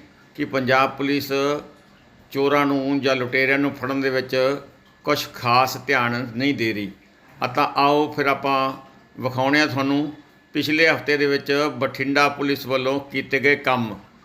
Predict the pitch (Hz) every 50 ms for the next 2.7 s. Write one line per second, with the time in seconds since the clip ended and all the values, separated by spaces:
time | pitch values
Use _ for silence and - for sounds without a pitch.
0 | _ _ _ _ - 156 156 151 - 156 160 160 151 156 151 151 143 139 139 139
1 | 120 - 143 143 143 143 147 147 147 143 139 139 139 143 139 - - - 143 147
2 | 147 147 151 143 143 143 143 139 139 139 139 139 143 143